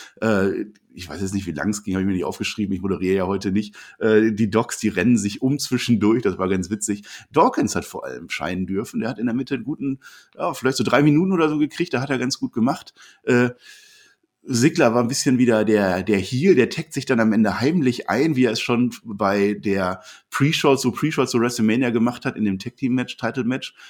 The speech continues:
Äh, das Tag-Bändchen ist heilig, habe ich mir aufgeschrieben, weil er benutzt es nämlich nicht. Also ich glaube, der Einzige, der das Tag-Bändchen benutzt, das ist Bad Bunny, der hat's nämlich verstanden. Die Heels bleiben am Ende Champion und das konnte man sich gut anschauen, das Match, das hat mich gefreut.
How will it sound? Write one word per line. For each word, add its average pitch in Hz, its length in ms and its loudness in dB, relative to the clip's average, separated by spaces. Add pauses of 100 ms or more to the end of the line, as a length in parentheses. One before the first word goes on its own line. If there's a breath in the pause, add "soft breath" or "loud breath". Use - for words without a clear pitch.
(160 loud breath)
Äh, 107 220 2 (360 loud breath)
das - 200 -2
Tag-Bändchen 175 580 4
ist 120 120 0
heilig, 131 320 6
habe 107 120 4
ich 107 60 0
mir 107 100 2
aufgeschrieben, 117 460 0
weil 107 180 4
er 104 140 0
benutzt 110 300 0
es 117 120 -4
nämlich 95 260 0
nicht. - 240 2 (200 soft breath)
Also 104 120 -2
ich 107 60 -4
glaube, 117 180 2
der 107 100 4
Einzige, 135 280 2
der 104 80 4
das 104 100 -6
Tag-Bändchen 120 460 -2
benutzt, 104 260 0
das 98 120 -4
ist 92 100 -6
Bad 82 220 -6
Bunny, 135 240 2
der 90 120 0
hat's 95 140 -6
nämlich 82 220 -6
verstanden. 95 400 -2
Die 85 80 -16
Heels 113 200 -2
bleiben 92 220 -2
am 80 80 -4
Ende 85 180 -6
Champion 151 440 -2 (360 loud breath)
und 98 140 -6
das 92 140 -6
konnte 87 220 -8
man 78 180 -8
sich 78 140 -12
gut - 200 -18
anschauen, 90 320 -10
das 80 180 -12
Match, 85 240 -10
das - 160 -14
hat 85 140 -16
mich 85 120 -18
gefreut. - 460 -4